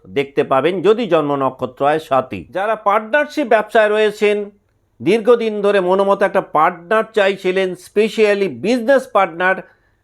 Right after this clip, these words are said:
এই সময়টাতে বিজনেস পার্টনার পেতে পারেন মনের মতো। পড়াশোনার ক্ষেত্রে কিন্তু অনেকটাই বেটার রেজাল্ট এক্সপেক্ট করতে পারেন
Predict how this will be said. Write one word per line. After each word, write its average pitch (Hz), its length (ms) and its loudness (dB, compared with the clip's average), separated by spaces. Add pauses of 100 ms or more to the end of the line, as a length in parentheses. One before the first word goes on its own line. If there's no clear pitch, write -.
(240)
এই 190 180 0
সময়টাতে 185 440 2
বিজনেস 208 400 -2
পার্টনার 180 400 -2
পেতে 180 180 0
পারেন 170 260 2
মনের 165 320 -2
মতো। 170 280 0 (600)
পড়াশোনার 277 500 2
ক্ষেত্রে 208 340 -2
কিন্তু 185 320 -2 (220)
অনেকটাই 190 520 0 (140)
বেটার 214 400 2
রেজাল্ট 190 400 2 (120)
এক্সপেক্ট 156 400 -4
করতে 170 280 0
পারেন 175 360 0